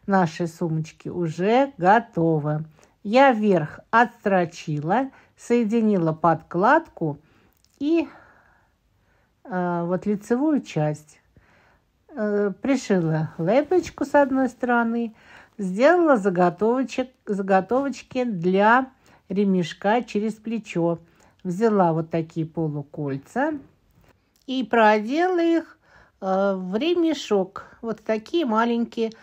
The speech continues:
коротенькие ремешочки. Также взяла вот такие вот лоскутики. Нашла у себя в закромах оранжевый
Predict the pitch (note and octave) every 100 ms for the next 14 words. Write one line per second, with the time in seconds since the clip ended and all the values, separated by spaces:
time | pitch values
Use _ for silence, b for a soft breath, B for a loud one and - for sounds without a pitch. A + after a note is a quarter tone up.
0 | B B - F#3+ F#3 G3+ G3+ G#3 G3+ -
1 | G#3 G3 F#3+ A3+ F#3+ G#3 G#3+ - D#3 C#3+
2 | - D3+ D3 - - B B B B B
3 | D#4 E4 B3 G#3 F3 D#3 B B B B
4 | B B B B D#4 E3+ F3+ E3+ D#3 D3
5 | - B B B B F3 F3+ F3 F#3+ F#3+
6 | - D#3+ - - F3+ D#3 D3 C#3+ - -
7 | G#3 A3 A3 - D#3+ - F3 B3 C4+ -
8 | B B B A3 C4 C4 - G3+ D#3+ D3+
9 | F#3+ E3+ G3+ F3 D#3+ C#3+ D#3+ F#3 F3+ D#3+
10 | C3+ - _ B B B B - _ -
11 | G#4 - _ G#4+ F#3+ F3+ F3+ F3+ D3 C#3
12 | D3 C#3 C#3 D3